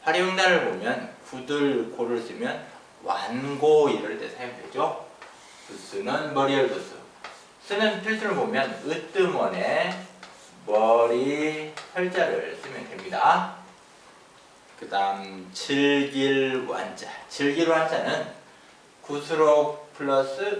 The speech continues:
으뜸원이 조합이 된 글자죠. 활용단을 보면 갖출 구를 쓰면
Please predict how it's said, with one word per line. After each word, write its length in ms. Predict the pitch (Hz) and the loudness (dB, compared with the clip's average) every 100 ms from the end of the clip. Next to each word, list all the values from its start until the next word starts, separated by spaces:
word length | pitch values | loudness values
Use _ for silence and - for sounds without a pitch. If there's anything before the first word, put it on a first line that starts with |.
| - | -4
으뜸원이 1120 | 175 190 - 254 247 233 233 220 226 - - - | -4 -4 -6 -4 0 0 -2 -4 -6 -8 -10 -8
조합이 340 | 262 196 135 | -4 -4 -6
된 200 | - - | -12 -16
글자죠. 520 | - - - 165 180 - - - - - | -10 -4 -4 -4 -8 -14 -20 -20 -20 -2
활용단을 600 | 156 180 190 185 175 131 | 0 2 4 4 4 4
보면 540 | - - - - - | -2 -2 -4 -4 -10
갖출 960 | - 127 - - - - 143 131 113 110 | -8 -6 -6 -10 -16 -6 -4 -2 -2 -4
구를 260 | 123 117 107 | -6 -4 -6
쓰면 340 | 107 117 147 | -8 -10 -10